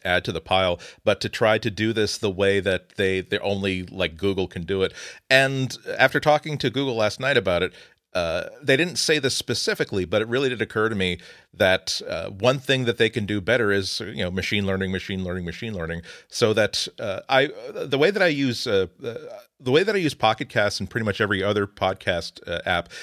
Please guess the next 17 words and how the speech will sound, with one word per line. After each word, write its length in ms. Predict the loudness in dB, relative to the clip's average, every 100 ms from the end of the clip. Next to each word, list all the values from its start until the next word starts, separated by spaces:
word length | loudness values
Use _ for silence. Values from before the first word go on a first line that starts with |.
| -8 2
is 240 | 4 6
that 200 | 4 4
I 100 | 4
subscribe 720 | 2 0 -4 0 4 6 4
to 320 | 2 -2 -2 -2
every 520 | 0 0 0 -2 0 -2
show 460 | 0 2 2 0
that 420 | -2 0 -2 -4 -6
I 200 | -4 0
have 260 | 0 0 0
an 140 | -4
interest 360 | -4 -6 -8 -6
in, 140 | -6
even 180 | -6 -8
an 120 | -8
occasional 480 | -6 -4 -4 -4 -8
interest. 320 | -8 -8 -10